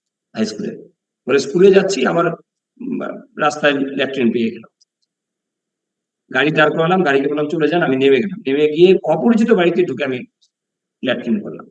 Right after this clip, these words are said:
মানে এই যে, এই যে বিষয়টা, মানে খুব যাদের এই আইবিএস এর প্রবলেম আছে তারা বিষয়গুলো ভালো বুঝতে পারেন। যার জন্য আপনারা প্রথম থেকেই সচেতন হন। আমরা সিস্টেম থেকে বছরের শুরুতেই,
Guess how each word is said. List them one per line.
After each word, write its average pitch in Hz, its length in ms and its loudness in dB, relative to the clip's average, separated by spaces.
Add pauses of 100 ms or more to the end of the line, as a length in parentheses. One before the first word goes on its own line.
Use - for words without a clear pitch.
(880)
মানে 123 120 -4
এই 175 240 6
যে, 240 100 6 (200)
এই 185 140 6
যে 240 120 2
বিষয়টা, 185 440 -4
মানে 160 240 -2 (640)
খুব - 360 -4
যাদের 196 640 2
এই 143 200 -2
আইবিএস 170 460 2
এর 220 140 4
প্রবলেম 165 260 -4
আছে 151 240 -6
তারা 160 160 -6
বিষয়গুলো 143 540 -6 (280)
ভালো 127 180 -2
বুঝতে 160 300 -2
পারেন। - 200 -8 (960)
যার 151 200 -2
জন্য 208 140 6
আপনারা 190 240 2
প্রথম 185 280 -2
থেকেই 208 220 0
সচেতন 170 420 -4
হন। 180 220 -6 (840)
আমরা 135 480 -2
সিস্টেম 143 340 -8
থেকে 143 220 -2 (1120)
বছরের 151 280 -8
শুরুতেই, 160 600 0